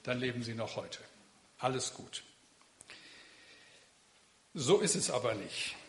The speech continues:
Etwas Grundsätzliches. Nach dieser Einleitung geht es erst richtig los. Dazu gleich mehr. Bevor ich darauf aber näher eingehe,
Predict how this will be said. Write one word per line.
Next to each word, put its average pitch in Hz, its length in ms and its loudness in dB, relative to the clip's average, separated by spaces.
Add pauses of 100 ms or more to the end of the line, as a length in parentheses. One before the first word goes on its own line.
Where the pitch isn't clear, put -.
(540)
Etwas 190 340 6
Grundsätzliches. - 1120 4 (560)
Nach 160 240 2
dieser 208 500 4
Einleitung 165 920 4 (520)
geht 151 300 2
es - 180 0
erst 147 460 2
richtig 147 440 -2
los. 107 600 -2
Dazu 131 340 0
gleich 123 360 0
mehr. 160 360 6 (560)
Bevor 165 300 2
ich 160 80 0
darauf 151 380 4
aber 143 160 6
näher 143 300 6
eingehe, 160 600 2